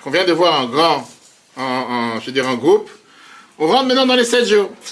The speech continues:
Parce que chacune de ces sept traits de caractère, on peut les exprimer dans nos vies à travers différentes pensées, différents mots, différentes actions.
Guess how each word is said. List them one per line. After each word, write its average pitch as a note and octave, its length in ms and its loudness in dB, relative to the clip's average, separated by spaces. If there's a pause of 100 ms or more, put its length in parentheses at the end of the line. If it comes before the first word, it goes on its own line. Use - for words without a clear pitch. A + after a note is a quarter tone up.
(360)
Parce F#3+ 140 -2
que G3 120 2
chacune B3+ 460 0
de G#3 80 2
ces F3+ 120 0
sept A3 220 0
traits G#3+ 200 -4
de - 40 -12
caractère, F3+ 680 0 (380)
on D#3+ 120 -2
peut G#3 120 2
les G#3 160 2
exprimer F#3 320 -2
dans F#3 120 2
nos D#3+ 120 2
vies E3+ 140 2
à D#3+ 80 2
travers D#3+ 360 0
différentes E3 440 -2
pensées, G3 380 -2
différents D3+ 440 -2
mots, F3+ 160 2
différentes G3+ 380 -2
actions. B3 320 -2